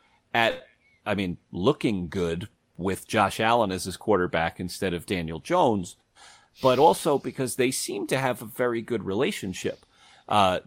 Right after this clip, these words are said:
do, do Allen and Dorsey. And, and Dorsey seems to have a good mind for things. He's done, I mean,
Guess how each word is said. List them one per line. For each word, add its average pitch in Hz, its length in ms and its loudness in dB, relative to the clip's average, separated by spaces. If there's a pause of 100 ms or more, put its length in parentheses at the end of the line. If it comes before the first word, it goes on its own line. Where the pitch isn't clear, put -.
(220)
do, 95 360 -2
do 98 260 -2
Allen 92 340 2
and 85 160 -6
Dorsey. 80 540 -4
And, 101 280 -6
and 110 260 -8
Dorsey 143 640 -2 (440)
seems 156 480 -4
to 139 100 -4
have 120 220 -2
a 104 60 -2
good 101 280 -4
mind 107 420 2
for 104 160 -2
things. 98 540 0
He's - 180 -8
done, 98 340 -2
I 87 100 -4
mean, 85 340 -6